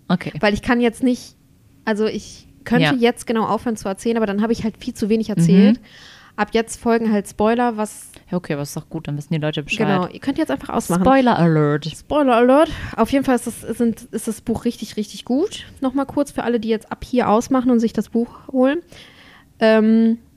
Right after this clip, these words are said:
Speaker 2: es ist wirklich alles drin, was es braucht und was es nicht braucht.
Speaker 1: <laughs>
Speaker 2: Manche finden halt so, manche Sachen könnten weg sein, aber ich finde, es ist rundum ein gelungenes Buch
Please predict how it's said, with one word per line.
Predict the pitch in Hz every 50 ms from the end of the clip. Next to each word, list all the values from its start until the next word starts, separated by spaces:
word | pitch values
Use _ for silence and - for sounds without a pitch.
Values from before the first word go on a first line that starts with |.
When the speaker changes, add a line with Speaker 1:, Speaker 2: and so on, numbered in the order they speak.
| _ _ _ _ _ _ _ _ _ _ _ _ _ _ - - - _ _ _ _
Speaker 2:
es | - 220 214 -
ist | 214 -
wirklich | - 233 - 254 226 - -
alles | 247 240 262 - -
drin, | - - 254 269 311 415 480 -
was | - 330 - -
es | 220 226 -
braucht | - - 220 208 240 240 -
und | 220
was | 220 208
es | 196 208 -
nicht | 220 240 - -
braucht. | - - 277 277 311 381 - - - - - - - - - - 262 214
Speaker 1:
<laughs> | 233 226 196 233 302 214 190 240
Speaker 2:
Manche | - 233 269 - - 311 247 - - 127 127
finden | 247 - 277 262 254 240 254 247
halt | 240 247 233
so, | - 226
manche | 226 226 233 - 254
Sachen | - 240 226 220
könnten | 208 220 208 202 214
weg | - 349 - -
sein, | - 320 311 302
aber | 269 240
ich | 233 240
finde, | - 269 240 233
es | 226 -
ist | - 226 - -
rundum | 175 - 240 277 320 311 - - 247 262 277 302 330 320 - _ _ _ _ - - _
ein | 226 233 226
gelungenes | 214 220 220 220 240 262 262 254 254 247 247 - -
Buch | - 247 254 294 370 415 - -